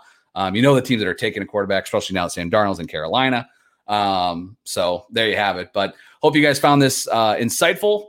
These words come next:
Uh, we're gonna be rolling this thing back next week,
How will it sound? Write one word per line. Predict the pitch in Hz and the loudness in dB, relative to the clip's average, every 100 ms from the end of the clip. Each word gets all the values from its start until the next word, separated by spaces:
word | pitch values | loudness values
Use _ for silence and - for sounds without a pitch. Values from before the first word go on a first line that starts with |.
| - | -6
Uh, | 110 107 | -2 -2
we're | 120 | 0
gonna | 135 | 2
be | 127 | 4
rolling | 131 135 131 | 4 4 2
this | 127 | 0
thing | 135 123 | -2 0
back | 123 123 - | 2 0 -2
next | 107 120 165 - - | -2 0 0 -4 -10
week, | 110 135 - - | -2 -2 -2 -10